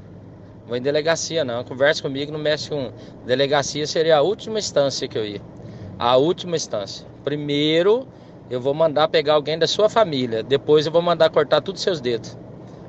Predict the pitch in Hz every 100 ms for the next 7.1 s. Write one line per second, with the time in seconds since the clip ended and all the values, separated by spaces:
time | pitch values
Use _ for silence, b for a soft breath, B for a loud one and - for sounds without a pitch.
0 | - - 156 175 - - - 165 208 -
1 | 240 240 240 233 220 214 190 - 190 180
2 | - - - B B B B - - 135
3 | 143 185 233 233 220 196 185 165 165 156
4 | - 139 - 175 - 190 - 160 - 123
5 | - - - 143 202 185 156 143 143 135
6 | 131 120 127 127 160 190 135 185 185 160